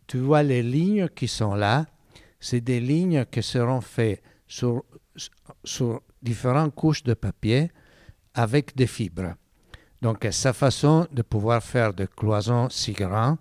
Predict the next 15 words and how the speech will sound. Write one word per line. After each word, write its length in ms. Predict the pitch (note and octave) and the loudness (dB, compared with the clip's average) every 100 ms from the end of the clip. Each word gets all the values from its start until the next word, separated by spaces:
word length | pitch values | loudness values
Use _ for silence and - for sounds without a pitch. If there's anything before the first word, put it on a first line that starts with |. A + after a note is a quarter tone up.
| - _ - - _ _ - | -6 _ -20 -20 _ _ -12
c'est 220 | - A#2 | -6 -6
qu'elle 240 | - A#2+ | -2 -2
met 240 | A#2 A#2 A2 _ | 0 -2 -2 _
plusieurs 600 | - A#2 A#2+ C3 D3+ C#3+ | 0 2 4 6 4 4
couches 460 | - B2+ B2 - - - | 0 2 2 0 -10 -6
de 100 | A2 | -6
papier 580 | - E2 - G#2 C#3+ E3+ - - _ - | -4 -8 -2 0 2 0 -14 -20 _ -4
et 140 | A#2+ - | -2 0
entre 420 | B2+ C#3+ A#2+ A#2 | 0 0 2 2
les 120 | G#2 | 2
couches, 440 | G2+ - C#3+ - D3+ D#3 - - - | 0 0 0 0 -2 -4 -8 -20 -10
ce 160 | - | -6
sont 260 | F#2 - B2+ | -4 2 2
les 180 | A#2 G2+ | 2 -2
fibres 520 | - A#2+ C#3 D3+ | -2 -2 2 2